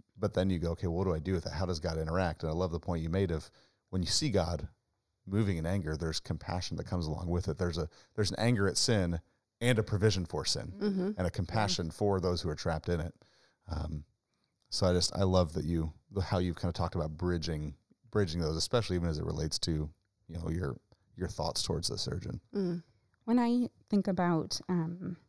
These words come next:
Speaker 3: sometimes how people approach something like anger would be like, it's a n-, negative emotion, or, like,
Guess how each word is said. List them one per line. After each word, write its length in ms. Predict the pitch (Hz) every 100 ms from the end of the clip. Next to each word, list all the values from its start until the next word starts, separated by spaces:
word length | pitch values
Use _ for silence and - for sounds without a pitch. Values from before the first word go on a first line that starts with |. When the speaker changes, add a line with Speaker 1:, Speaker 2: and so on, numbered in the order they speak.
| -
Speaker 3:
sometimes 360 | 269 240 196 208
how 100 | 185
people 300 | 208 185 175
approach 580 | - 180 160 - -
something 320 | - 240 220 175
like 160 | 160
anger 300 | 151 165 165
would 100 | 160
be 80 | 165
like, 160 | 151 156
it's 140 | 160
a 20 |
n-, 140 | 160 170 _
negative 360 | 160 180 170 160
emotion, 440 | 160 170 123 170
or, 60 | 175 -
like, 180 | - -